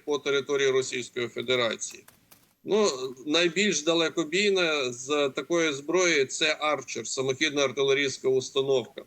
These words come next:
Вона може вести вогонь, е, високоточними боєприпасами на відстані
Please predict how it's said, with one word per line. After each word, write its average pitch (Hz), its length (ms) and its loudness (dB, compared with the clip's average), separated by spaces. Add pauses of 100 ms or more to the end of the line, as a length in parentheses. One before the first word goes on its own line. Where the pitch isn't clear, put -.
(420)
Вона 180 240 0
може 208 280 2
вести 196 340 0
вогонь, 185 440 0
е, 175 60 -4 (400)
високоточними 165 840 0
боєприпасами 160 920 0
на 143 120 0
відстані 151 580 0